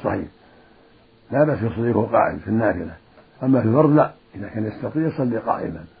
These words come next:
أما في صلاة الليل، صلاة الضحى، الرواتب، لا بأس يصليها وهو جالس ولو أنه صحيح، وإذا كان معه كسل أو ضعف وصلىها جالس لا بأس.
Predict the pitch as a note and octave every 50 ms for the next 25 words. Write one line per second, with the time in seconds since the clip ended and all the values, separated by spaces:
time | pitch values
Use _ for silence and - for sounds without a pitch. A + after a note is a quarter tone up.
0 | _ _ _ _ _ _ - - G3+ D#3+ C#3 A#2+ G2+ F2 F#2 A2+ A2+ G2 F2+ G2
1 | G#2 G#2 A2 B2 A#2+ A#2+ A#2+ A2+ - - _ _ _ _ - - B2 A#2+ A2+ G2
2 | G2+ G#2 G2 G#2+ A#2+ - A#2 B2 B2 A2+ G#2+ - - - G#2+ G#2+ A2 G#2+ G#2 A2+
3 | B2 B2+ A#2+ A2+ D#3 E3+ - - _ _ _ - - _ - A#3 G#3 E3+ D3+ B2
4 | A#2 B2+ B2+ A2+ - A#2+ A#2+ A2+ G#2 G2 G#2+ G#2+ G2 - - - F2 F2 F#2+ F#2+
5 | G2 G2+ F#2 - - - _ _ _ _ _ _ _ _ _ _ _ _ - A#3+
6 | A3 F#3 D3 B2+ B2 A#2+ - - - _ - G#2+ A2+ A2+ - - - A2 G#2+ G#2+
7 | G#2 F#2+ - - _ _ _ _ _ _ _ - B2+ A#2 G#2+ G#2 - A#2 A2+ A2+
8 | A2 G#2+ G#2 F#2+ F#2 - A#2 G#2 G#2+ A#2+ G#2+ - G2+ G#2 G#2 G#2 A2 A#2 B2 B2+
9 | A2+ - - _ - - - _ _ - B2 B2+ - B2 A#2 A#2+ A2+ G#2+ A2 A#2
10 | D3+ F3+ G3 G3 C3 C3 E3 D3 G#2 F#2